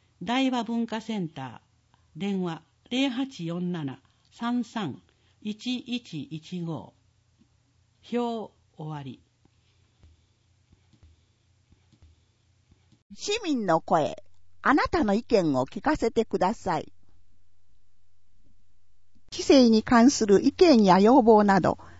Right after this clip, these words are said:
Speaker 2: あなたの声を寄せてください。市民の皆さんと行政が一体となって、まちづくりを進めていきましょう。市民の声の流れ。一、市民の声が。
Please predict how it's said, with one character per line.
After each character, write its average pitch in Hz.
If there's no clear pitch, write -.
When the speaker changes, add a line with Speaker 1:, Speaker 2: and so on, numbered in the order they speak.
Speaker 2:
あ 240
な 339
た 294
の 180
声 233
を 170
寄 160
せ 196
て 190
く -
だ 175
さ -
い。 -
市 302
民 269
の 208
皆 240
さ 226
ん 214
と -
行 262
政 285
が 262
一 247
体 330
と 269
な 240
っ -
て、 -
ま 233
ち 330
づ 359
く 240
り 180
を 165
進 285
め 262
て 214
い 214
き -
ま 190
し -
ょ 117
う。 -
市 -
民 254
の 165
声 277
の 151
流 143
れ。 139
一、 247
市 -
民 262
の 180
声 190
が。 147